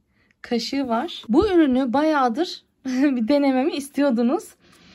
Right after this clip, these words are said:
Kısmet bugüneymiş. Şimdi bismillah diyeceğim ve tadım testine başlayacağım. Buzdolabındaydı.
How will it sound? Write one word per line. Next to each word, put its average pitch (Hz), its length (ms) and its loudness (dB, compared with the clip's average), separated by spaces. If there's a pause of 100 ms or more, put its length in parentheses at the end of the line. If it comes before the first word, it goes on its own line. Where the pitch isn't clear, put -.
(400)
Kısmet 277 420 -6
bugüneymiş. 262 680 0 (600)
Şimdi 269 460 -2
bismillah 233 500 0
diyeceğim 254 360 0
ve 277 160 -2
tadım 240 240 0
testine 233 340 0
başlayacağım. 277 680 0
Buzdolabındaydı. 285 960 2